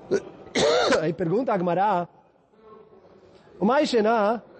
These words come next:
Atzloshim Yom, e qual é a diferença de menos que trinta dias e mais que trinta dias? Quer dizer,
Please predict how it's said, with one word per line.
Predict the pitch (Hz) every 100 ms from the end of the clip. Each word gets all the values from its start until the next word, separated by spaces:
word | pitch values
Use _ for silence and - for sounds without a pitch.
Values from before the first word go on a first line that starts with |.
| - -
Atzloshim | 190 - 220 180 220 180
Yom, | 151 202 277 - - - - - - - - - -
e | 139
qual | 226 294
é | 302
a |
diferença | 220 220 220 254 285 214 180
de | 185
menos | 175 190 269 214
que | 208
trinta | 226 220 208
dias | 202 254
e | 240
mais | 254 262
que | - 196
trinta | 196 180 170
dias? | 156 147
Quer | - 170
dizer, | 185 208 156